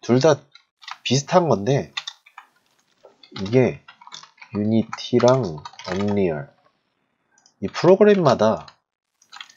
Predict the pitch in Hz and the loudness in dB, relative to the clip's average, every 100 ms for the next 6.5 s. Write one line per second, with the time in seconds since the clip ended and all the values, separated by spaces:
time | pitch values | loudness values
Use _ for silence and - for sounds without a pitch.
0 | _ - 95 98 135 139 147 120 160 185 | _ -4 2 2 4 4 6 4 0 -2
1 | 185 135 127 104 - 78 - - - _ | -2 -2 -4 -6 -6 -6 -8 -12 -18 _
2 | _ _ _ - _ _ - _ _ _ | _ _ _ -20 _ _ -20 _ _ _
3 | _ 90 92 - 139 131 127 - - 135 | _ 0 2 2 2 2 2 0 0 4
4 | 127 123 113 - 135 131 117 117 113 85 | 4 4 0 2 4 4 2 0 -4 -6
5 | 87 - 113 107 85 85 - 110 98 98 | -12 -6 -4 -2 -2 -4 -8 -10 -8 -8
6 | - 107 107 98 73 | -10 -10 -6 -6 -6